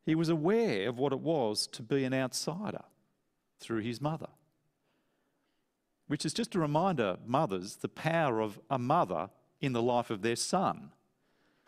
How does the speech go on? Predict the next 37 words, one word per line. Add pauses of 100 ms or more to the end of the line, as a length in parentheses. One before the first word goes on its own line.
(340)
to
impact
them. (2250)
But
verse
eleven,
he
gives
the
reason
particularly. (960)
And
he
says
this,
look
at
this, (400)
"I
have
been
told
all
about
what
you
have
done
for
your
mother-in-law
since
the
death
of
your
husband,